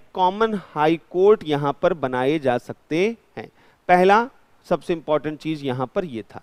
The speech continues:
क्लियर है? तो एक तो यहाँ पर जो है ये समझना था। अब आइए कि कैसे हाई कोर्ट का स्ट्रक्चर वगैरह क्या होता है, थोड़ा उस पर भी बात कर लेते हैं।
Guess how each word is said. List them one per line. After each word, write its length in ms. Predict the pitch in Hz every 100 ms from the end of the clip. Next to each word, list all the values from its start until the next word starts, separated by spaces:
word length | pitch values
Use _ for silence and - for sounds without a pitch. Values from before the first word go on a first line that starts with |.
| _
क्लियर 200 | - 185
है? 180 | 202 208 _ _ _ _ _ _ _ _ _ _ _ -
तो 80 | 190 -
एक 260 | 170 190 202 -
तो 80 | 196
यहाँ 440 | 160 147 156 165
पर 100 | 170
जो 180 | 143 131
है 340 | 123 139 190 220
ये 160 | 131 143
समझना 420 | - 107 101 104
था। 160 | - 117 -
अब 160 | 220
आइए 380 | 226 202 202 233
कि 360 | - 226 233 - _ _
कैसे 420 | 185 175 175 - 220
हाई 280 | 180 165
कोर्ट 300 | 175 - 190
का 220 | - 208 185
स्ट्रक्चर 460 | - 165 - 185
वगैरह 280 | 165 156 160
क्या 180 | 143 151
होता 300 | 135 - 135
है, 120 | 123 _ _ _ _ _ _ _ _ _ _ _ _ _ -
थोड़ा 200 | 175 180
उस 140 | 170
पर 180 | - 160
भी 120 | 143
बात 300 | 143 135 -
कर 120 | - 113
लेते 300 | 110 -
हैं। 120 | 156